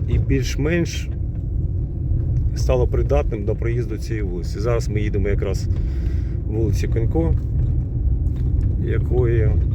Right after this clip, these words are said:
проїжджають і підвозять дітей до школи. Ну, по суті, це перша вулиця міста. Нагадую, були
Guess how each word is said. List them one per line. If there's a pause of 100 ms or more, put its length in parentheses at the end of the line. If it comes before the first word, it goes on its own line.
(580)
проїжджають
і
підвозять
дітей
до
школи. (960)
Ну,
по
суті,
це
перша
вулиця
міста. (1120)
Нагадую,
були